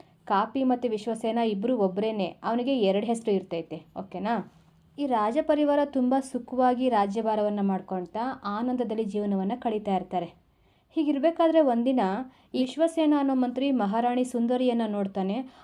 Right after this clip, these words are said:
ಅವಳ ಹೆಸರಿಗೆ ತಕ್ಕಂತೆ ತುಂಬ ಸುಂದರವಾಗಿರ್ತಾಳೆ. ಹಾಗಿದ್ರೆ ಇಷ್ಟು ದಿನ ನೋಡಿರ್ಲಿಲ್ವಾ ಅಂತಂದ್ರೆ ನೋಡಿದ್ದ, ಆದ್ರೆ ಈಗ ತುಂಬ ಹತ್ರದಿಂದ ನೋಡಿದನಲ್ವಾ,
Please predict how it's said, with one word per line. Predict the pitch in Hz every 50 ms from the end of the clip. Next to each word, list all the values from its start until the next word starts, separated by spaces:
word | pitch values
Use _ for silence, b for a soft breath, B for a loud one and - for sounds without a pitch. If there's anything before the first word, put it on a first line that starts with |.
| B B
ಅವಳ | 254 262 262
ಹೆಸರಿಗೆ | 240 226 214 - 254 311 311 311 311
ತಕ್ಕಂತೆ | 311 277 233 240 - 254 254 262 262
ತುಂಬ | 262 247 233 233 240
ಸುಂದರವಾಗಿರ್ತಾಳೆ. | 233 - 233 214 214 220 220 220 220 208 196 196 185 180 - 180 175 170 170 - b b b b b b b
ಹಾಗಿದ್ರೆ | b 277 277 269 285 277 311 302
ಇಷ್ಟು | 269 254 - - 330 320
ದಿನ | 320 294 302
ನೋಡಿರ್ಲಿಲ್ವಾ | 277 262 254 254 262 240 233 247 233 208 220 214 214 226 226 - - - 214
ಅಂತಂದ್ರೆ | 208 196 214 208 208 202 233 262
ನೋಡಿದ್ದ, | 247 214 202 202 214 226 254 254 262 - 214 196 180 B B B B B B
ಆದ್ರೆ | - 247 254 254 233 233 247 285
ಈಗ | 277 - 262 269 285 277
ತುಂಬ | 277 277 262 254 262 277 285
ಹತ್ರದಿಂದ | - 233 214 214 - - 277 269 233 269 254 254 247
ನೋಡಿದನಲ್ವಾ, | 240 226 220 214 202 214 208 202 196 196 202 233 269 277 269